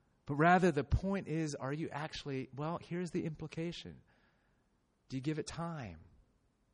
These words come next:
to do it this way? Or are you always just glancing at the Bible,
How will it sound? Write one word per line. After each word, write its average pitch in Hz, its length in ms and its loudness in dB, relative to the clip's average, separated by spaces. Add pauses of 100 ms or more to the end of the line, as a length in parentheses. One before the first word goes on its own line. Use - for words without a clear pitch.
to - 100 -12
do 143 240 2
it 110 80 -4
this 92 180 -10
way? 78 140 -6 (1800)
Or 143 120 10
are 165 40 12
you 190 140 6
always 196 280 6
just - 240 -2
glancing 147 680 0
at 113 200 -2
the 107 80 -6
Bible, 101 580 -2